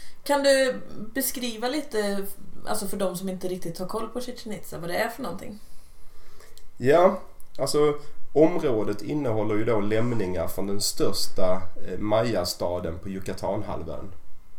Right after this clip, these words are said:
Speaker 1: Mm.
Speaker 2: Kan man väl säga för att
Speaker 1: Mm.
Speaker 2: sammanfatta det. Eller egentligen så är det ju, det var ju mayafolket som var där mellan femhundra och niohundratalet. Och sen så, sen så invaderade ju Itza-folket,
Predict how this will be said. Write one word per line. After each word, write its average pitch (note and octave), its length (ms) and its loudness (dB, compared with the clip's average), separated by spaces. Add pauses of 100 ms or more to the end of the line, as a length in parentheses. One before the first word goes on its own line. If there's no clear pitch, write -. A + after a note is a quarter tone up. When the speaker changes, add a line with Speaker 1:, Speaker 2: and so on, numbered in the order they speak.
(100)
Speaker 1:
Mm. F#3 220 -6 (300)
Speaker 2:
Kan - 120 -6
man - 100 0
väl - 80 -6
säga F#2 240 0
för E2 100 -6
att F2+ 60 -4
Speaker 1:
Mm. G2 100 2
Speaker 2:
sammanfatta - 480 0
det. D2 120 -8 (680)
Eller A2 120 -2
egentligen A2+ 480 4
så A#2 120 0
är C3 120 4
det G2 60 0
ju, G#2 220 2 (580)
det A2+ 60 -2
var B2+ 200 6
ju G#2 100 6
mayafolket G#2+ 840 2
som A2+ 120 -2
var A2 180 2
där F2+ 100 0
mellan G2 280 0
femhundra F#2 460 -2
och F2 100 -2
niohundratalet. F2 840 -4
Och F2 60 -8
sen G2+ 200 0
så, F2+ 260 -4 (400)
sen G#2+ 260 -2
så F#2+ 120 -6
invaderade G2 760 -2
ju F#2+ 140 -4
Itza-folket, - 1120 -4